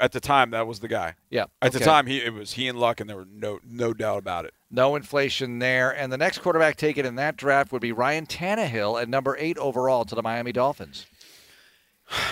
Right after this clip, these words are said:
Speaker 2: Was he picked right, in the right spot value-wise, or was it inflation?
Speaker 1: At the time, I think there was a little bit of inflation
Speaker 2: Mm-hmm.
Speaker 1: because he had only played quarterback for a short time at A and M.
Speaker 2: Right.
Speaker 1: He had been a receiver, which everybody knows.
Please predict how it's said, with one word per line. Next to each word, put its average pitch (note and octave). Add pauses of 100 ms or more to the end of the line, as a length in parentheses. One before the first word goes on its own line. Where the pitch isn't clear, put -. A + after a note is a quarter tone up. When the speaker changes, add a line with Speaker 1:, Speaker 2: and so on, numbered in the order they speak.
(420)
Speaker 2:
Was A#2+
he G3 (600)
picked -
right, C#3
in A#2+
the C3
right C3+
spot D3 (100)
value-wise, A2
or A#2+
was A2+
it A2
inflation? G#2+
Speaker 1:
At G3+
the C4+
time, F3
I D3+
think F#3
there F3
was D#3
a C#3
little D3
bit C3+
of C3
inflation A#2+
Speaker 2:
Mm-hmm. G#2
Speaker 1:
because B2+ (100)
he -
had E3
only F#3
played C3
quarterback B2+
for G2+
a F#2
short -
time A2
at F#2+
A F#2+
and F2+
M. E2 (320)
Speaker 2:
Right. F#2 (120)
Speaker 1:
He A2+
had A2
been F#3+
a F#3
receiver, C#3+
which -
everybody F2+
knows. B2+